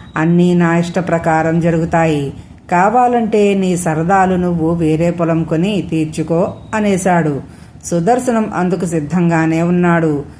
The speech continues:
ఆ ఊళ్ళో ప్రకాశం అనే పెద్ద రైతు ఒక ఆయన ఉన్నాడు. ఆయనకు నూరెకరాల పొలం ఉన్నది. ఆయన ఒక్కగానొక్క కూతురు పద్మ.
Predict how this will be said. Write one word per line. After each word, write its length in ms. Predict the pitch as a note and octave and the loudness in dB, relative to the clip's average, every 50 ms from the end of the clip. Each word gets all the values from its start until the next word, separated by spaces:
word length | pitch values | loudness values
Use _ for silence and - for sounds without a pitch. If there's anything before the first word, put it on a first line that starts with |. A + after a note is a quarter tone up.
| - - - - | -20 -14 -4 0
ఆ 160 | D#3 D#3+ E3+ | 2 2 2
ఊళ్ళో 500 | E3 D#3+ E3 E3+ F3 F3 E3+ E3+ E3 D#3+ | 2 2 2 2 2 2 2 2 2 0
ప్రకాశం 760 | D#3+ D#3+ E3+ E3+ E3 E3 F#3 G#3+ G#3+ G#3+ G#3+ - A3+ A3 G#3+ - - - | -2 -2 -2 -2 -2 0 2 2 2 2 2 0 -2 -2 -4 -6 -8 -6
అనే 520 | G3 F#3 F3+ F3 F3 E3+ E3 E3+ F3 F3 - - | -4 -2 0 2 2 2 2 0 -4 -6 -4 -4
పెద్ద 260 | D#3+ D3+ D3+ D3 E3+ | -4 -4 -2 0 0
రైతు 340 | E3 E3 D#3+ D#3+ E3+ F3 A3 | 2 2 2 0 0 0 0
ఒక 200 | A3 G#3+ G#3+ G#3 | -2 0 0 0
ఆయన 280 | G3+ F3+ E3 D#3+ E3 | 0 0 0 0 0
ఉన్నాడు. 640 | F3+ G3+ G#3+ G#3 G#3 G#3 G3+ G3 F#3+ F#3 E3 D3+ C#3+ D#3 - - - - - - - | 0 0 0 0 0 0 2 2 2 0 0 0 -2 -6 -8 -14 -20 -20 -14 -6 -2
ఆయనకు 580 | D3+ E3 E3+ E3+ F3 F3 F3 F3 E3+ E3 E3 | 0 2 2 2 2 0 0 0 0 0 0
నూరెకరాల 800 | E3 E3+ E3+ E3+ E3+ E3+ E3 E3 D#3+ D#3+ D#3+ D#3 D#3+ D#3 D#3+ D#3+ | 0 2 2 2 2 2 0 0 0 0 -2 0 0 0 0 0
పొలం 400 | D#3+ D#3+ F#3 F3+ F3+ F#3 F#3+ F#3+ | 0 0 0 0 0 0 0 0
ఉన్నది. 560 | F#3+ F#3 F#3+ F#3+ F#3 E3+ F#3 F3 E3+ D#3 D#3+ - - - - - - - - | -2 -2 -2 -2 -2 0 0 0 0 0 -2 -6 -10 -20 -20 -20 -18 -6 -2
ఆయన 360 | D#3+ E3+ F3 F3 F3 E3+ E3+ | 0 2 4 4 4 4 2
ఒక్కగానొక్క 800 | E3+ D#3+ E3 - F3+ E3+ F3 F3 E3+ E3+ E3+ E3+ E3 E3+ - F3 | 2 0 0 -2 -4 0 2 2 2 2 2 0 -2 -2 -4 -4
కూతురు 480 | E3+ F3 E3 D#3+ E3+ F3+ E3+ G#3+ G#3 G3+ | -4 -2 -2 -2 -2 0 0 -2 -2 0
పద్మ. 520 | G#3 - C#3+ C3+ C#3 D#3 E3+ D#3+ D3 C#3 | -2 -2 -4 -2 -2 -2 0 0 -2 -4